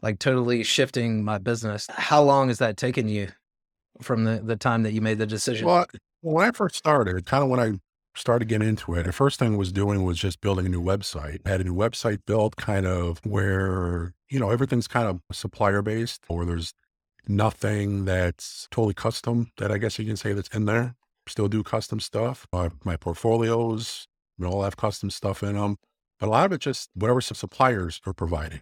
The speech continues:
Speaker 2: So mainly geared towards the medium to Fortune five hundred companies where they need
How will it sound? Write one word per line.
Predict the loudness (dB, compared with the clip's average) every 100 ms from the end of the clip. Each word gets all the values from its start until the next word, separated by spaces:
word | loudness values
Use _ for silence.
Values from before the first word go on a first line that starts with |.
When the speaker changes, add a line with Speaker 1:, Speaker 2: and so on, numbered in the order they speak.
| -14
Speaker 2:
So | -12 -6 -2 -2 0 -2 -2 -4 -4 -2 -4 -8 _ _ _ _ _ -4
mainly | 0 2 0
geared | 0 0 0 -2
towards | 0 2 2 0 -2
the | -2
medium | 0 2 0 0 -2
to | -4 -4 -2 -4 -6 -8 -4
Fortune | -4 -2 -2
five | -2
hundred | 0 -2
companies | -6 -10 -12 -12 -4
where | -2
they | 0 0
need | 0 0 0 -2